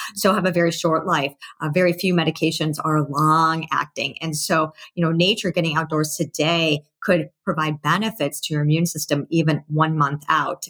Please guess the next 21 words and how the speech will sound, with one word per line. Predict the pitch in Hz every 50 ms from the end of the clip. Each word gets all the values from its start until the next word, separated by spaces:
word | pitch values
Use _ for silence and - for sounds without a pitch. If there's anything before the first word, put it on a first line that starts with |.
| - _
And | 160 160 160
then, | 165 160
of | 156 156
course, | - - 180 175 175 - - -
you | 165 151
know, | 147 143
the | - 160
cost | - - - 185 185 196 196 - - - - -
of | 160 156 156 151
going | - 160 165 160 160
outdoors | 156 160 - - 160 151 151 160 165 165
a | 156
lot | 156 170 208
of | 262 247
times | 208 196 190 190
is | 180 -
absolutely | 160 160 - - - - - 160 151
free. | - - 170 180 202 - - - - 151
You | 156 156
know, | 151 151 151
if | 151